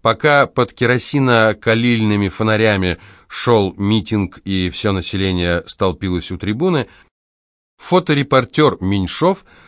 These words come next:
с двумя аппаратами, штативом и машинкой для магния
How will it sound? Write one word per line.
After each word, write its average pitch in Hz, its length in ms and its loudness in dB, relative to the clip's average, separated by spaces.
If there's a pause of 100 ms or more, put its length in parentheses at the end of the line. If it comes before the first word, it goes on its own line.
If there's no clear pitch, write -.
(180)
с 95 140 -8
двумя 139 380 2
аппаратами, 127 760 0
штативом 117 600 -2
и 113 240 0
машинкой 113 640 0
для 107 180 2
магния 104 500 0